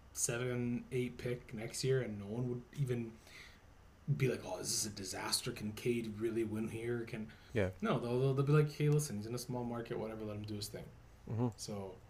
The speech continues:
Speaker 1: we'll see. I, I think they'll be patient, um, only 'cause,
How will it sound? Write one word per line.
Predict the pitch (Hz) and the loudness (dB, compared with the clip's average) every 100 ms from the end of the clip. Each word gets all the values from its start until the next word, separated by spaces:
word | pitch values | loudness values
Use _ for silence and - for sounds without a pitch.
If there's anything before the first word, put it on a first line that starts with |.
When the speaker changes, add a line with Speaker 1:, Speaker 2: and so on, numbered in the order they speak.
| - - - - | -20 -20 -12 4
Speaker 1:
we'll | 160 | 8
see. | 156 139 123 - - | 10 8 6 0 -4
I, | 131 - | -4 4
I | 139 | 8
think | 147 147 | 10 12
they'll | 139 | 12
be | 139 | 10
patient, | 143 131 135 143 143 - - - - - - - - - - | 10 8 8 6 4 -2 -18 -20 -20 -20 -20 -20 -14 -10 -6
um, | 120 113 113 113 - | -6 -6 -8 -8 -4
only | 131 135 | 2 2
'cause, | 131 123 120 - | 4 2 2 -6